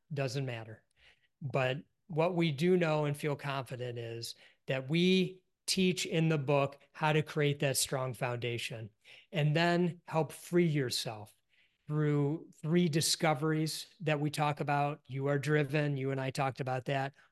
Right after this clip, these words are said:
All decisions are made from love or fear, and that you can be driven and, and have peace. And we spend a great deal of time on that second one,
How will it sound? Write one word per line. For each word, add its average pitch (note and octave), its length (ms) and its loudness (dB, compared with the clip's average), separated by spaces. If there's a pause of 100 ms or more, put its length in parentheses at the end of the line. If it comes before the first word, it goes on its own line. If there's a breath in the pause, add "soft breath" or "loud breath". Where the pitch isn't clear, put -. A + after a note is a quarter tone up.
(140)
All E3+ 180 6
decisions D3+ 680 0
are C#3+ 80 2
made C#3 240 0
from C3+ 220 -4
love C3 200 -2
or B2+ 80 -4
fear, A2+ 440 -6 (720 soft breath)
and C3 500 -2
that C#3 180 -2
you C3 140 -6
can D3 360 2
be C#3+ 120 0
driven B2+ 400 -2
and, B2 360 -6
and A#2+ 180 -4
have A#2 260 -6
peace. B2 320 -6
And C#3 160 -6
we C#3 100 -2
spend C#3 320 -4
a C3 60 -4
great D3+ 440 2
deal D#3 340 2
of C#3+ 160 -6
time C#3 320 0
on B2+ 140 0
that B2 180 -2
second C#3 400 -4
one, A2+ 260 -10